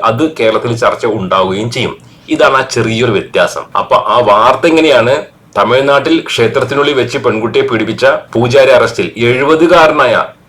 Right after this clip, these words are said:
തിലകർ എന്ന പൂജാരിയാണ് അറസ്റ്റിലായത്. പോക്സോ നിയമപ്രകാരം കേസ് എടുത്തിട്ടുണ്ട്."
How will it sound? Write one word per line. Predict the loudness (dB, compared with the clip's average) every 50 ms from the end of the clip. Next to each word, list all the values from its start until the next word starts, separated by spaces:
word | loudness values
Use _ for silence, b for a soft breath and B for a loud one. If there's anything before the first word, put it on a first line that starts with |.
| _ _ _ _ -6 -4
തിലകർ | 0 2 2 2 4 4 2 2 0 -4 -6 -6
എന്ന | -4 -2 -2 -2
പൂജാരിയാണ് | -2 -2 -2 0 2 2 2 4 4 2 2 2 0
അറസ്റ്റിലായത്. | 0 0 0 0 -2 -2 -2 0 0 -2 -2 -6 -12 -14 -12 _ -2
പോക്സോ | 0 0 0 0 0 0 2
നിയമപ്രകാരം | 2 0 -2 -2 -2 -2 -2 0 0 0 0 -2 -2 -4 -6 -6
കേസ് | -2 -2 0 0 0 0
എടുത്തിട്ടുണ്ട്." | -2 -2 -4 -4 -4 -4 -4 -4 -6